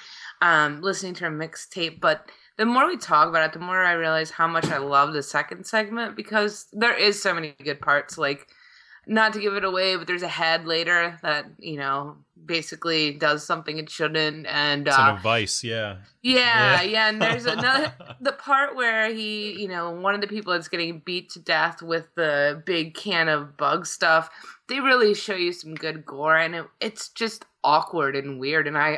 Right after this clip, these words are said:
Speaker 1: I like that kind of comedy,
Speaker 2: Yeah.
Speaker 1: and, um, you know, of course, don't mind the gore.
Speaker 2: Yeah. Oh, I loved it because it was real. I mean, the effects in this were amazing. Um,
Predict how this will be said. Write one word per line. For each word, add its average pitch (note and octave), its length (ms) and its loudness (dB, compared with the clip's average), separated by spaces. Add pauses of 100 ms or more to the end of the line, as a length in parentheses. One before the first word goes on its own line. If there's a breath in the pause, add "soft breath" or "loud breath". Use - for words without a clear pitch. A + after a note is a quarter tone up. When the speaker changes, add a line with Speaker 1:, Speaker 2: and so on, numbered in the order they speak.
Speaker 1:
I E3+ 140 2
like D3 260 -2
that - 120 -8
kind C#3+ 220 -4
of A2+ 80 -10
comedy, D3+ 640 -2 (120)
Speaker 2:
Yeah. D3+ 240 -2
Speaker 1:
and, D3+ 420 -10
um, C#3 320 0
you D3 80 -8
know, C#3+ 120 -2
of C3+ 240 2
course, D3+ 260 -2
don't C#3 180 -2
mind C3+ 220 -2
the B2+ 40 -8
gore. C3+ 360 0 (440 soft breath)
Speaker 2:
Yeah. F#2+ 260 -6 (640)
Oh, G#2 80 -6
I G#2 120 0
loved G#2 340 -2
it G2+ 100 -6
because C3 240 -2
it C3+ 60 2
was G#2+ 200 -4
real. A#2+ 200 -4
I B2 80 -4
mean, A2+ 320 -4 (320 soft breath)
the B2 100 -2
effects C#3 480 -2
in C3+ 120 -2
this B2 400 0
were G2 560 -4 (160)
amazing. F2+ 500 -4 (300)
Um, E2 460 -10